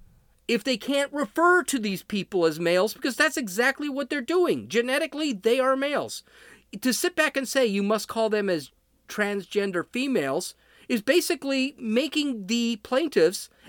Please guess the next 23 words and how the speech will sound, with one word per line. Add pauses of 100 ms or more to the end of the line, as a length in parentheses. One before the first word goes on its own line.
admit
that
these
are
females. (420)
Well,
they're
not
females. (440)
They're
males. (1500)
And
we
need
to
call
it
what
it
is. (1200)
It
also
shows